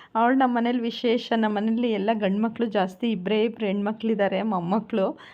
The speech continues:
ಆ, ನಮ್ಮ ಅಮ್ಮನಿಗೆ. ಹಂಗಾಗಿ ಒಬ್ಳು ಶಿವಮೊಗ್ಗದಲ್ಲಿದ್ದಾಳೆ ಮೊಮ್ಮಗಳು, ಇನ್ನೊಬ್ಳು ಇಲ್ಲೇ ಇರೋದ್ರಿಂದ ಅವಳಿಗೆ ಒಂಥರ ವಿಶೇಷತೆ. ಆ, ಒಬ್ಳೇ ಮೊಮ್ಮಗಳು ಇದ್ಲಲ್ವಾ, A to Z ಎಲ್ಲನೂ. ಅವಳಿಗೆ ಸ್ವಲ್ಪ ಜಾಸ್ತಿ ಪ್ರಿಫರೆನ್ಸು ಗೌರಿ ಹಬ್ಬ ಬಂತು ಅಂದ್ರೆ.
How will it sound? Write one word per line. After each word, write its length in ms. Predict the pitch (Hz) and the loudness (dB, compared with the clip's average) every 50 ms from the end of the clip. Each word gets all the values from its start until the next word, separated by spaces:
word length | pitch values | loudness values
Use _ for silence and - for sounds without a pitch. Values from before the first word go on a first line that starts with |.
| - _ - | -12 _ -2
ಆ, 60 | 190 | -2
ನಮ್ಮ 240 | 208 214 214 208 196 | 0 0 0 0 0
ಅಮ್ಮನಿಗೆ. 480 | 185 185 196 202 202 214 190 190 226 294 - - - - - - | 0 2 2 2 0 0 0 -2 -2 -2 -6 -10 -18 -20 -6 -2
ಹಂಗಾಗಿ 340 | 254 247 254 254 254 262 247 | 0 2 2 4 4 2 4
ಒಬ್ಳು 500 | 233 - 180 180 214 247 269 254 240 233 | 2 2 2 4 4 4 4 4 4 0
ಶಿವಮೊಗ್ಗದಲ್ಲಿದ್ದಾಳೆ 880 | 233 - 240 226 226 233 233 226 220 233 233 226 226 214 220 214 214 | -2 -2 -4 -2 -2 -2 -2 -2 -2 -2 -2 -2 0 0 0 0 0
ಮೊಮ್ಮಗಳು, 640 | 220 214 185 190 202 220 220 220 214 202 208 277 294 - - - - - _ - | 0 0 0 0 0 0 0 0 0 0 0 -2 -4 -8 -16 -20 -20 -14 _ 0
ಇನ್ನೊಬ್ಳು 440 | 262 277 302 320 320 285 277 277 | 4 4 6 4 4 4 4 2
ಇಲ್ಲೇ 240 | 277 240 240 247 254 | 2 2 2 4 4
ಇರೋದ್ರಿಂದ 420 | 262 247 254 247 226 233 240 240 262 269 | 4 4 4 2 2 0 0 0 2 2
ಅವಳಿಗೆ 260 | 247 220 240 240 240 | 4 4 2 2 0
ಒಂಥರ 260 | 226 220 220 - 226 254 | 0 -2 0 0 0 0
ವಿಶೇಷತೆ. 760 | 240 220 220 214 - 220 220 247 240 - 254 233 233 - 240 - | 2 0 -2 -2 0 0 0 0 0 0 -4 -2 2 2 2 2
ಆ, 540 | - - 233 226 220 220 220 214 214 208 | 0 -2 -4 -4 -2 -2 -2 -2 -4 -4
ಒಬ್ಳೇ 360 | 214 214 202 190 190 247 240 233 | -2 -2 -2 -2 0 0 0 2
ಮೊಮ್ಮಗಳು 480 | 233 240 233 220 220 226 220 220 240 | 2 0 0 0 -2 -2 -2 0 -2
ಇದ್ಲಲ್ವಾ, 640 | 233 196 185 214 208 208 208 214 254 285 269 269 - - - - _ _ - | -2 -2 -2 -2 -2 -2 0 2 2 2 0 -2 -6 -16 -20 -20 _ _ -2
A 240 | 240 226 226 233 | 0 0 0 0
to 100 | - 247 | 0 -2
Z 300 | 226 214 226 214 196 202 | 0 0 0 0 2 2
ಎಲ್ಲನೂ. 580 | 202 180 185 190 196 202 214 226 254 349 339 - - - - _ _ _ | 2 2 2 2 2 2 2 2 0 0 -2 -4 -14 -20 -20 _ _ _
ಅವಳಿಗೆ 360 | 233 233 233 247 254 254 254 254 | 0 0 2 2 2 2 2 2
ಸ್ವಲ್ಪ 340 | - 262 240 247 240 - 285 226 | 2 0 0 0 2 2 4 6
ಜಾಸ್ತಿ 360 | 240 208 202 247 - - 277 | 6 4 4 4 2 -2 -6
ಪ್ರಿಫರೆನ್ಸು 640 | 269 - 247 247 247 - 240 254 233 220 226 - 247 | -4 -2 -4 -4 -2 0 0 0 0 0 -2 -4 -2
ಗೌರಿ 340 | 208 220 196 208 226 247 233 | 0 0 0 2 2 2 2
ಹಬ್ಬ 220 | 214 196 214 220 | 0 2 2 0
ಬಂತು 440 | 214 214 208 208 208 190 196 - 208 | 0 0 -2 -2 -4 -8 -6 -6 -4
ಅಂದ್ರೆ. 680 | 196 190 190 196 190 190 175 - - - - - - | -2 -2 -2 -2 -2 -4 -4 -6 -8 -14 -20 -20 -20